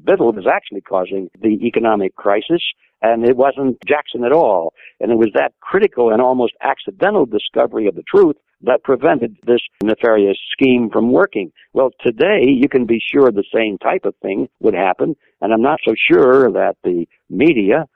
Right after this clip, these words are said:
as, uh, as beholden as it is today to the financial interests, I'm not so sure that we could rely on the media to tell the truth.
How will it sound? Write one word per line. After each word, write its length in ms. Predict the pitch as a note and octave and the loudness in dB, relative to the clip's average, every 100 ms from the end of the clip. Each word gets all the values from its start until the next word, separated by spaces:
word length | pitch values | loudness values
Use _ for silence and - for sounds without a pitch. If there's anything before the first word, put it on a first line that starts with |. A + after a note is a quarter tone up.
| _ | _
as, 260 | - G2 G2 F2 F#2 | -2 0 0 -4 -6
uh, 240 | E2+ E2+ D#2+ F2+ | -4 -4 -6 -8
as 100 | E2+ D#2+ - | -10 -10 -8
beholden 560 | E2+ A2+ C#3 B2 F#2 | -4 0 0 0 -2
as 140 | F#2+ F#2 | -2 -2
it 140 | E2+ | -2
is 320 | A2 F#3+ - - | 2 2 2 -4
today 460 | F#2 G#2 D#3+ C3+ D#3 _ _ _ - | -6 -2 0 0 -2 _ _ _ -6
to 460 | G#2 G2 F2+ F2+ E2+ | -2 0 -2 -8 -6
the 160 | F#2+ F2 | -2 -2
financial 460 | F#2+ G2+ G2+ F2+ F2+ | 0 0 -2 -4 -8
interests, 320 | F2+ D#3+ A#2 | -4 -4 0
I'm 100 | B2 | 0
not 140 | D3+ - | 0 -2
so 80 | D#3 | -4
sure 280 | - F3+ F3 _ - | -2 -2 -2 _ -2
that 80 | E3+ | 0
we 120 | G3 | 0
could 160 | F#3+ | 0
rely 420 | F#3 F3+ F#3+ F#3 A#2 | 2 2 2 2 0
on 160 | G#2 | -2
the 100 | F#2+ | -2
media 360 | G#2 G#2 F2+ D2 - | -4 -4 -4 -10 -10
to 80 | - | -8
tell 200 | - F2 | -4 -4
the 120 | D2 | -4
truth. 240 | - A#2+ | 0 0